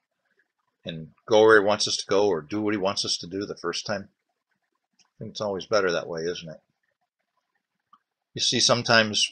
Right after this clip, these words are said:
when we're out of fellowship with God, when we don't honor his name, when he is not our dwelling place,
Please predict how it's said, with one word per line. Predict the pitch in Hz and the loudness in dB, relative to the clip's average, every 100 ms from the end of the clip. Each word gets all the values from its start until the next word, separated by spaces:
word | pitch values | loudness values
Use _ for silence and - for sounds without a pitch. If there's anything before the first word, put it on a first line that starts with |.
| - | -6
when | 113 104 104 | -4 -4 -4
we're | 101 101 | -2 0
out | 101 101 | 2 2
of | 95 | 0
fellowship | - 110 101 - | 0 0 0 -2
with | - 82 | -8 -10
God, | - 104 85 82 - _ _ _ _ _ - - | -2 0 0 -2 -16 _ _ _ _ _ -20 -8
when | 110 98 | -6 -4
we | 95 | -4
don't | 95 101 - | -2 -4 -4
honor | 98 101 104 | 0 0 0
his | 95 90 85 | -4 -6 -6
name, | 87 104 104 85 80 - _ _ _ | -6 -4 -4 -6 -12 -18 _ _ _
when | 98 98 98 95 95 - _ _ _ _ _ _ _ | -4 -4 -2 -6 -14 -18 _ _ _ _ _ _ _
he | - 123 110 | -8 0 0
is | 95 | 0
not | 98 104 113 143 | 0 4 4 2
our | 107 | -4
dwelling | 90 90 104 104 90 87 | -4 -2 -2 -2 -8 -14
place, | - 78 82 - - - | -10 -8 -8 -8 -8 -12